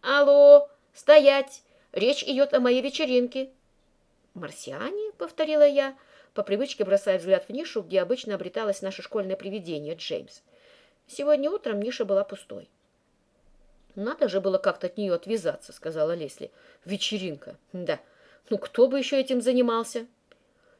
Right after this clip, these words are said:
"Я что-то слышу про вечеринку, я тоже с вами". Откуда-то сзади появился брат Гедеона Рафаэль и, как само собой разумеется, втиснулся между нами.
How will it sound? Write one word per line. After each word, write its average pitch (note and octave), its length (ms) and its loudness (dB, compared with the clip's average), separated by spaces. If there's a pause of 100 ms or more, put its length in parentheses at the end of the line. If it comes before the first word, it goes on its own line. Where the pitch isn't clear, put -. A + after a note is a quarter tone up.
(120)
"Я F#3 440 2
что-то F#3+ 340 0
слышу F#3+ 320 -6
про F#3 120 -6
вечеринку, F#4+ 720 2
я G3 200 2
тоже F#3+ 300 2
с - 100 -8
вами". D#4+ 340 -2 (680)
Откуда-то D4 460 0
сзади C4 280 -2
появился A3+ 460 -4
брат G#3 220 -6
Гедеона G3+ 440 -4
Рафаэль F3 500 -6
и, D#4 200 -10
как B3+ 240 -6
само B3 220 -2
собой G#3+ 240 -4
разумеется, E4 580 -2
втиснулся E4 480 -6
между A#3 320 -2
нами. C#3+ 300 -12